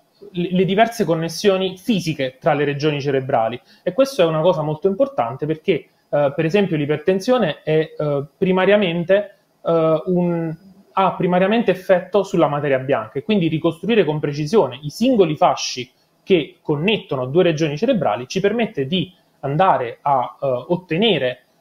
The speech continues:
delle informazioni sulla integrità microstrutturale di questi fasci, che sono, eh, nello specifico, che ci danno informazioni nello specifico di,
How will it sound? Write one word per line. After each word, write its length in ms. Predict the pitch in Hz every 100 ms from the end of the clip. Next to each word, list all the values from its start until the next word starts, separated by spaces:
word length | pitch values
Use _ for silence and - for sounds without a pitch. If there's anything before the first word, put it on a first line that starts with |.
| -
delle 260 | 165 160
informazioni 680 | 147 147 156 151 - 254 147
sulla 300 | 139 131 123
integrità 500 | 160 156 147 160 160
microstrutturale 880 | 175 147 139 _ 151 - 196 202 143
di 100 | 135
questi 280 | 135 - 196
fasci, 480 | 156 127 - 226 - _ _
che 160 | - 156
sono, 800 | - 151 156 151 143 139 147 139
eh, 40 | 139
nello 200 | 147 151
specifico, 580 | - 202 170 190 175
che 120 | 151 139
ci 120 | -
danno 260 | 180 147 135
informazioni 640 | 156 151 170 170 170 175
nello 160 | 135 151
specifico 540 | 196 170 147 156 143
di, 200 | 131 131